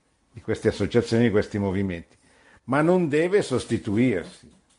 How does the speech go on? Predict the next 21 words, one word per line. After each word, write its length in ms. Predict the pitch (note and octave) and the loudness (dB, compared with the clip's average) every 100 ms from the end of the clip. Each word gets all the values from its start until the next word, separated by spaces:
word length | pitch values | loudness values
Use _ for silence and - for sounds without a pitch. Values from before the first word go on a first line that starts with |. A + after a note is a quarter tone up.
| _ _ _ _ _ _ _ _ _ _ _ _ _ _ _ | _ _ _ _ _ _ _ _ _ _ _ _ _ _ _
e 120 | C3 | -2
non 200 | D3+ F3 | 2 2
deve 260 | C#3+ G3 G3+ | 2 2 4
neanche, 1600 | C3+ B2+ C#3+ C#3+ D3+ D#3 C3 A2+ G#2+ G#2 G2 G2 F#2+ F#2 F2+ - | 2 2 0 -2 2 4 6 4 2 2 2 0 -2 -4 -8 -10
cioè 220 | - A#2+ A2+ | -4 -2 2
deve 360 | D#3+ E3+ C3 | 2 2 2
aiutarli 680 | G#2 G#2+ G2+ C#3 D3 G2+ F2+ | 0 -2 -2 2 2 2 -4
a 60 | E2+ | -8
crescere, 580 | F#2+ E2 D#2+ - D2+ _ _ _ _ | -8 -8 -10 -18 -20 _ _ _ _
anche 300 | D#3+ F3+ B2 | 0 0 -2
correggendoli, 920 | - A#2 A#2 G#2+ D3+ C#3+ G2+ F2+ F2 | -2 0 2 0 0 0 -2 -4 -4
ma 100 | F2+ | -4
aiutandoli 580 | F#2 F#2+ G2 G#2+ G2 F#2+ | -4 -4 -4 -2 -2 -2
a 60 | F2+ | -2
crescere, 540 | - A#2 G2+ F2+ E2 | 2 2 2 -4 -12
cioè 140 | - F2+ | -10 -6
non 320 | F#2+ A2+ G#2 | -4 -2 -2
abbandonandoli 1160 | F2+ E2+ F2 F2 F2+ F2+ F2 F2+ E2+ E2+ E2+ D2+ _ _ _ _ - | -4 -4 -4 -4 -6 -6 -6 -8 -10 -12 -14 -18 _ _ _ _ -16
al 160 | F2+ | -14
suo 260 | - F#2 E2+ | -14 -14 -14
destino. 440 | D#2+ - _ D2+ | -16 -20 _ -20